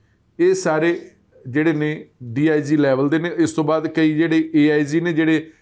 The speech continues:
ਐਸ ਐਸ ਪੀ ਲੱਗਦੇ, ਜਦੋਂ ਉਹਨਾਂ ਨੂੰ ਚੰਡੀਗੜ੍ਹ ਹੈੱਡਕੁਆਟਰ 'ਤੇ ਲਾਇਆ ਜਾਂਦਾ,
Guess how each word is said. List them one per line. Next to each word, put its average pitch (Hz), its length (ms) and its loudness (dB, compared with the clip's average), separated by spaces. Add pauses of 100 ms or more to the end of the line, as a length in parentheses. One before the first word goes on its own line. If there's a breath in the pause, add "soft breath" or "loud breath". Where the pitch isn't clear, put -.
(200 loud breath)
ਐਸ 147 240 0
ਐਸ 165 120 -4
ਪੀ 180 160 -2
ਲੱਗਦੇ, 160 400 0
ਜਦੋਂ 160 260 0
ਉਹਨਾਂ 160 140 -4
ਨੂੰ 156 220 -4 (100)
ਚੰਡੀਗੜ੍ਹ 156 360 -2
ਹੈੱਡਕੁਆਟਰ 147 560 -2
'ਤੇ 160 160 -2
ਲਾਇਆ 139 200 2
ਜਾਂਦਾ, 147 520 -2